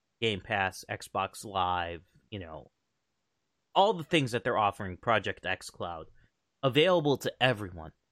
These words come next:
And you can play all these games from whatever platform you wanna play. P C,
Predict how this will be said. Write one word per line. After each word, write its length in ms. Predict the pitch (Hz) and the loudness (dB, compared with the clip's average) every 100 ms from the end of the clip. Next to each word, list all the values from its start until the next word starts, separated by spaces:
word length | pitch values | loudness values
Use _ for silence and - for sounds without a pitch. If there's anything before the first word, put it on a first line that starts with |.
| _ _ _ | _ _ _
And 120 | 117 113 | -4 0
you 180 | 196 | 0
can 180 | 233 180 | 2 0
play 340 | - 143 123 101 - _ | 2 2 2 2 -6 _
all 220 | 156 147 | 4 4
these 260 | 123 117 - | 2 -4 -4
games 420 | 113 98 90 - | -4 -4 -6 -12
from 320 | - 131 107 | -6 -4 -4
whatever 400 | 101 123 165 156 | -2 2 2 2
platform 540 | 151 143 123 - 123 113 | 0 2 2 0 -6 -4
you 140 | 107 | -4
wanna 240 | 104 101 95 | -6 -6 -8
play. 320 | - 85 78 | -8 -10 -10
P 180 | - 226 | -6 -6
C, 420 | - 214 190 190 | -6 -6 -4 -4